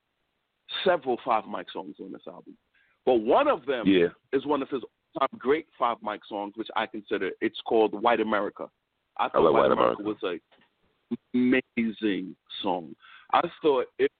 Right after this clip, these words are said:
Speaker 1: was, I mean, I mean, this is some of the greatest Eminem
Speaker 2: Yes.
Speaker 1: has some of the greatest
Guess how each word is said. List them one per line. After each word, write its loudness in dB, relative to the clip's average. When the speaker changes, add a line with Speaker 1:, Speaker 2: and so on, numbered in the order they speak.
Speaker 1:
was, 2
I 0
mean, 0
I -2
mean, 0
this 2
is -12
some 0
of 0
the 0
greatest 0
Eminem 0
Speaker 2:
Yes. 4
Speaker 1:
has -14
some -8
of -6
the -6
greatest -4